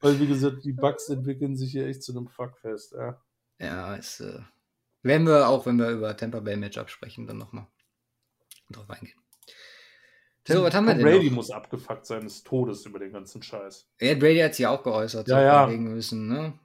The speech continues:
Speaker 2: Ja, vorsichtig sein und bla, bla, bla. Ja.
Speaker 1: Crazy, crazy. Ja,
Speaker 2: Eins
Speaker 1: ein
Speaker 2: noch.
Speaker 1: Games haben wir noch. Ein, ein relevantes
Speaker 2: Ein Games.
Speaker 1: Game in dieser Woche. Wie viel?
Speaker 2: Chargers, ein Games, hast du
Speaker 1: Ach so.
Speaker 2: gesagt.
Speaker 1: Ach, ach so.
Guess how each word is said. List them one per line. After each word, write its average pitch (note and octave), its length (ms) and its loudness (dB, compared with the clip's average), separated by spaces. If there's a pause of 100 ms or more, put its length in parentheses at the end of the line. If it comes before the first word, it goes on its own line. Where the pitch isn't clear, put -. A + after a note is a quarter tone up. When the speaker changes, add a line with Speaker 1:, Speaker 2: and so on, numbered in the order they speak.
Speaker 2:
Ja, A#2 320 -8 (220)
vorsichtig A#2+ 480 -14
sein A2 320 -14
und G#2+ 200 -20
bla, A2 180 -18
bla, A2+ 220 -20 (100)
bla. - 100 -20 (1500)
Ja. C#3 260 4
Speaker 1:
Crazy, A2 420 -12
crazy. - 320 -16 (1080)
Ja, C#3 220 2
Speaker 2:
Eins B2+ 340 0
Speaker 1:
ein D3+ 120 0
Speaker 2:
noch. D#3 80 -4
Speaker 1:
Games D3 340 2
haben C3+ 120 -2
wir B2 80 0
noch. A#2 240 -8
Ein, D3+ 180 -4
ein E3 220 -8
relevantes C#3 460 -2
Speaker 2:
Ein C#3+ 40 -2
Games. B2 400 0
Speaker 1:
Game A#2+ 40 -14
in A#2+ 60 -14
dieser A2+ 280 -10
Woche. A2+ 320 -14 (880)
Wie C#3+ 100 -2
viel? - 0 -
Speaker 2:
Chargers, D#3 680 -2 (300)
ein E3 160 -6
Games, C#3 480 -6
hast - 160 -14
du D#3 40 -6
Speaker 1:
Ach D3 60 -4
so. C3 180 -6
Speaker 2:
gesagt. B2+ 200 -14 (120)
Speaker 1:
Ach, B2+ 100 -18 (220)
ach B2+ 100 -10
so. A#2+ 240 -12